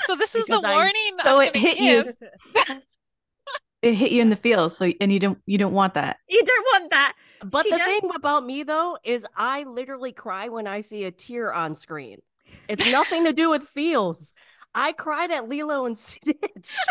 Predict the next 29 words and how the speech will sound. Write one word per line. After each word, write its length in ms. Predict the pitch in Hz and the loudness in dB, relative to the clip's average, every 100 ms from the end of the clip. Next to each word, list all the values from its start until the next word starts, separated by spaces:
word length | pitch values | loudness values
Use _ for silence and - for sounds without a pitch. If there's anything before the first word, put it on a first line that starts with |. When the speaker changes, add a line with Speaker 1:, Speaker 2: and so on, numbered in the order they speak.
| - 659 - - - - - - - - 440 480 311 | -2 0 0 -2 -4 -4 -4 -6 -8 -12 -14 -18 -6
Speaker 1:
You're 160 | 392 359 | 0 2
Speaker 2:
Like, 140 | 349 | 2
Speaker 1:
empathetic. 640 | 320 339 440 370 214 170 180 - | 0 0 -2 -4 -4 -8 -16 -14
Speaker 2:
like, 300 | 247 294 311 | -2 2 2
Speaker 4:
The 120 | 554 523 | 0 -6
thing 800 | 494 453 427 _ _ _ _ 226 | -10 -10 -12 _ _ _ _ -6
Speaker 2:
yeah. 240 | 262 208 156 - | 0 0 -2 -8
So 260 | - 302 294 | 0 2 2
the 160 | 285 | 2
minute, 720 | 262 277 392 359 269 247 - - 208 | 2 0 0 0 0 -2 -10 -20 -8
the 260 | 214 311 | 0 0
minute 720 | 311 294 339 349 311 233 180 - | 2 0 0 0 -2 -4 -6 -12
I 220 | 220 247 269 | -8 -6 -6
saw 280 | 277 233 - | -4 -4 -4
anybody 580 | 247 262 285 247 247 240 | -6 -6 -6 -8 -10 -10
cry 340 | 262 240 214 | -6 -4 -4
in 140 | 208 196 | -6 -6
that 220 | 180 170 | -8 -8
show, 480 | 190 156 135 139 143 _ _ _ _ - | -10 -8 -10 -12 -16 _ _ _ _ -8
and 240 | 185 185 | -6 -4
there 140 | 214 | -4
was 140 | 220 202 | -2 -2
a 80 | 185 | -2
lot 360 | 180 214 233 | 0 2 4
Speaker 4:
A 40 | 349 | 4
lot 120 | 370 | 4
Speaker 2:
of 40 | |
Speaker 4:
of 60 | 277 214 | 4 2
crying. 340 | 226 330 320 | 2 4 4